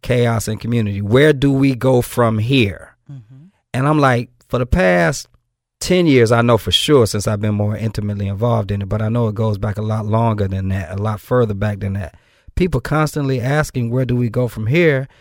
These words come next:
Speaker 1: And they're not recognizing that we have never really gone anywhere from sixty-eight.
Speaker 2: No.
Speaker 1: So I titled the, the article, instead of saying, "Where do we go from here?"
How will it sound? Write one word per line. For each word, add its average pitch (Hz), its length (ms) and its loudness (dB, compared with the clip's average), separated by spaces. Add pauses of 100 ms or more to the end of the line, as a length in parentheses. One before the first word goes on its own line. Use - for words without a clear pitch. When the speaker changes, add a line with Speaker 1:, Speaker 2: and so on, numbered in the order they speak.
(220)
Speaker 1:
And 127 120 0
they're 147 120 0
not 143 200 0
recognizing 135 680 0
that 127 160 -2
we 151 160 2
have 139 120 2
never 139 300 0
really 135 220 0
gone 151 480 2
anywhere 127 440 2
from 120 140 -6
sixty-eight. 180 720 0 (340)
Speaker 2:
No. 151 220 -16
Speaker 1:
So 143 160 2
I 143 80 4
titled 165 420 4
the, 131 300 4
the 123 160 -2
article, 156 560 2
instead 165 300 0
of 139 60 0
saying, 151 260 -2
"Where 151 120 2
do 147 80 -2
we 139 140 -2
go 143 180 0
from 123 160 -4
here?" 208 340 4